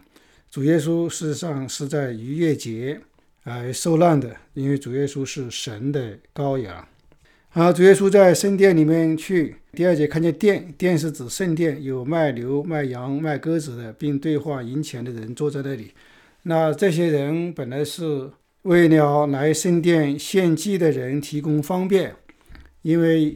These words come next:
有些人可能老远来献祭，自己携带牛羊来到店里面不方便，所以就会带着钱来到圣殿里面来购买牛羊去献给神。但是为什么主耶稣要把他们赶出去？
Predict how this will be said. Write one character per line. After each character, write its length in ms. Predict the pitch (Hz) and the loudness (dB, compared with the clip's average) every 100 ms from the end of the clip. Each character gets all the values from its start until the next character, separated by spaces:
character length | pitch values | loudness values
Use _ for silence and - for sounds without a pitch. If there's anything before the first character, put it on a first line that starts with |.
| 202 | -8
有 160 | 196 143 | -8 -6
些 140 | 139 | -2
人 420 | 160 156 160 156 160 | 0 2 2 2 0
可 140 | 139 | -2
能 120 | 147 139 | -2 -2
老 180 | 135 | 0
远 220 | 175 135 120 | 0 -2 -4
来 160 | 135 | -10
献 340 | 123 180 160 139 | -8 -4 -4 -4
祭， 260 | 170 139 | -6 -8
自 160 | 117 165 | -8 -12
己 160 | 127 | -12
携 240 | 120 - 135 | -14 -12 -8
带 200 | 151 135 | -8 -8
牛 200 | 120 131 | -8 -8
羊 400 | 113 107 131 143 - _ - | -8 -10 -12 -12 -16 _ -12
来 220 | 123 135 | -8 -4
到 120 | 151 | -2
店 240 | 147 170 143 | 0 0 0
里 60 | |
面 180 | 123 123 | -2 -8
不 160 | 113 151 | -8 -4
方 240 | 180 185 | -2 2
便， 280 | 196 151 113 | 2 0 -4
所 240 | - 147 | -8 -2
以 180 | 151 143 | 0 0
就 400 | 139 156 139 131 | -2 -2 -2 -4
会 200 | 135 156 | -8 -6
带 180 | 147 165 | -2 -2
着 160 | 143 123 | -2 -4
钱 640 | - 135 113 127 165 208 | -10 -10 -10 -6 -6 -8
来 100 | 143 | -10
到 100 | 131 | -10
圣 220 | 135 165 147 | -8 -6 -2
殿 200 | 156 131 | -2 -4
里 60 | |
面 260 | 117 120 110 - _ _ _ _ | -8 -12 -14 -20 _ _ _ _
来 340 | 117 113 123 | -14 -10 -10
购 240 | 127 185 180 | -4 0 0
买 380 | 131 104 101 - | -2 -6 -16 -18
牛 240 | 120 127 147 | -10 -6 -4
羊 320 | 123 110 131 | -4 -8 -14
去 180 | - 139 | -10 -10
献 260 | - 170 | -6 -6
给 120 | 143 - | -6 -10
神。 180 | - 87 - _ _ _ _ _ _ - | -18 -20 -20 _ _ _ _ _ _ 4
但 140 | 196 | 6
是 300 | 180 190 185 | 6 4 4
为 180 | 202 214 | 8 8
什 140 | 185 | 6
么 100 | 180 | 2
主 160 | 180 156 | 0 2
耶 140 | 165 | 2
稣 260 | 165 185 175 | 2 -2 2
要 160 | 185 165 | 2 2
把 160 | 139 | -2
他 140 | 135 156 | -2 -2
们 140 | 165 | -2
赶 200 | - 82 | -6 -12
出 160 | - 160 | -10 -8
去？ 240 | - 160 | -6 -10